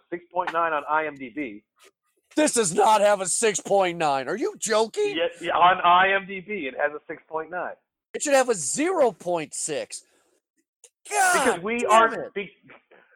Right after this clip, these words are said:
Speaker 1: <laughs> because, never mind.
Speaker 2: I just don't understand this. I mean, like, okay,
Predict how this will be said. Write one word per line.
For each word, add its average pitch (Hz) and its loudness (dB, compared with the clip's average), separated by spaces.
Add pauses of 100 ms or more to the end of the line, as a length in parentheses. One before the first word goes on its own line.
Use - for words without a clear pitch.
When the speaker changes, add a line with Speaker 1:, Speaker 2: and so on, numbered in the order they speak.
(380)
Speaker 1:
<laughs> 156 -6
because, 135 -16 (420)
never 104 -10
mind. 85 -20 (240)
Speaker 2:
I 453 -6 (100)
just 254 -10
don't 269 0
understand 196 -10
this. 107 -18 (340)
I 202 0
mean, 214 -8
like, 202 -8
okay, 180 -6